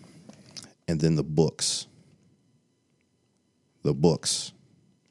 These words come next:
are open. That's what you get judged out of. The word of God, the law, is the schoolmaster to bring you to Christ. If you don't come to Christ,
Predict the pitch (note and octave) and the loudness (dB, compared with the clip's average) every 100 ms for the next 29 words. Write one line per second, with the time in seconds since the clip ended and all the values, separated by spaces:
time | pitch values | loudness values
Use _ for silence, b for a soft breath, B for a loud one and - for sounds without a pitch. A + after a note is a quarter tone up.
0 | _ E2+ D#2 D#2+ D2+ B1+ - E2+ - F#2 | _ 0 2 2 0 -4 -4 -4 0 0
1 | G2 G2+ E2+ G#2+ G2+ D#2+ D2 D2 - b | 2 2 4 2 2 0 -2 -6 -12 b
2 | b b b b b b b b - D#2+ | b b b b b b b b -2 4
3 | G#2+ G#2 E2 F2+ G#2 A#2+ B2+ A#2 B B | 4 4 4 4 4 4 0 -2 B B
4 | B B - C#3+ D#2+ G2+ A#2+ C3 B2 - | B B -4 2 4 4 4 2 -2 -10
5 | - _ _ F2 D#2+ D#2+ - - A2+ G#2 | -20 _ _ -2 0 -2 -2 4 6 6
6 | E2 - D#2 D2 F2 F2 D#2 D2+ - F2 | 2 0 -2 0 2 2 2 0 0 0
7 | D2+ - - - _ _ - D#2 D#2+ D2+ | 0 -4 -10 -20 _ _ -10 -2 0 0
8 | G#2+ G#2+ E2+ - D#2+ D2 - | 2 2 0 0 0 -2 -6